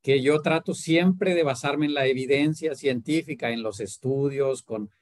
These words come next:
con una población, con muchos individuos y muchas cosas. Trato de no solamente porque fulanito o porque es un extraordinario pescador me dijo que pasó esto y lo otro. Es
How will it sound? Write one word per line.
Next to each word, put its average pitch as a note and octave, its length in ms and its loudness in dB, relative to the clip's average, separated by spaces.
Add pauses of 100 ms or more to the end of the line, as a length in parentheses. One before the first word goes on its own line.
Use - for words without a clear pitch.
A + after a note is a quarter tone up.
(240)
con A2+ 200 -4
una C3+ 240 0
población, C3 840 0
con A#2 160 -4
muchos C#3+ 340 -2
individuos C3 800 -2
y G#2+ 40 -16
muchas A#2 320 -6
cosas. G#2 460 -8 (600)
Trato C#3 380 4
de D3+ 140 6
no D3 560 0
solamente C#3+ 600 0
porque C3 300 -6
fulanito D#3 720 2
o D#3+ 80 2
porque C#3+ 260 -4
es C#3+ 100 0
un D#3 100 0
extraordinario C#3 800 0
pescador C3 520 0
me C#3 120 0
dijo C#3+ 380 -4
que C3+ 100 -8
pasó A2+ 360 -6
esto G#2+ 240 -8
y - 20 -2
lo F#2 160 -4
otro. F#2+ 180 -8
Es G#2+ 240 -4